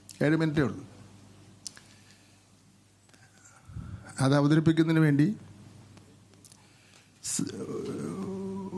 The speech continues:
സ്-, ഈ സ്കൂൾ കലോത്സവമായി, ക-, കലോത്സവത്തിലൂടെ പ്രശസ്ത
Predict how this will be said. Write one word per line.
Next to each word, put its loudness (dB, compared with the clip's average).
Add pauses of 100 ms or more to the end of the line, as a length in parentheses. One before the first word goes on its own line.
(720)
സ്-, -8 (140)
ഈ 4 (120)
സ്കൂൾ 2 (420)
കലോത്സവമായി, 4 (560)
ക-, 0
കലോത്സവത്തിലൂടെ 4 (960)
പ്രശസ്ത 0